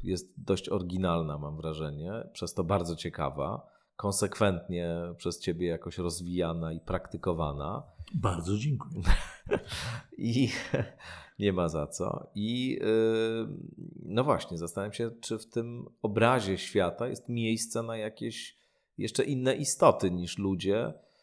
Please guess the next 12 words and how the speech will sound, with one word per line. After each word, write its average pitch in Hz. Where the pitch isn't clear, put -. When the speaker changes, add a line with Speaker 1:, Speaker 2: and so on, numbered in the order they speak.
Speaker 1:
nieobdarzone 101
ciałami, 95
z -
którymi 107
można 104
wchodzić 92
w 90
jakieś 90
interakcje, 92
tak -
jak 113
to 110